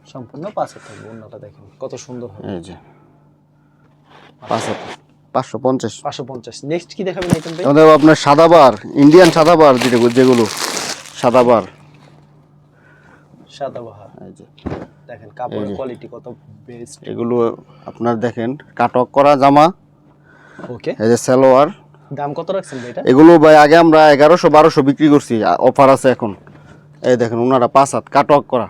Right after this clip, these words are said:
Speaker 1: কত রাখছেন দাম
Speaker 2: মাত্র
Speaker 1: এটা?
Speaker 2: আটশোশো টাকা রেট।
Speaker 1: আটশোশো টাকা
Speaker 2: মাত্র
Speaker 1: রেট।
Speaker 2: আটশোশো টাকা দেয়, ওনারা কাটক করা দুই সাইডে।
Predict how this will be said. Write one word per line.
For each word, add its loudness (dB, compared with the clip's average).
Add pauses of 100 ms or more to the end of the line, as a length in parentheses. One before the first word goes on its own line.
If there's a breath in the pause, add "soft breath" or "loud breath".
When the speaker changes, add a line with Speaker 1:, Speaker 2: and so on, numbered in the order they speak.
(120)
Speaker 1:
কত -10
রাখছেন -10
দাম -6
Speaker 2:
মাত্র 2
Speaker 1:
এটা? 6
Speaker 2:
আটশোশো -4
টাকা 4
রেট। -4 (180)
Speaker 1:
আটশোশো -14
টাকা -6
Speaker 2:
মাত্র 2
Speaker 1:
রেট। 6
Speaker 2:
আটশোশো -2
টাকা 4
দেয়, 4
ওনারা 2
কাটক 0
করা -2
দুই -4
সাইডে। -6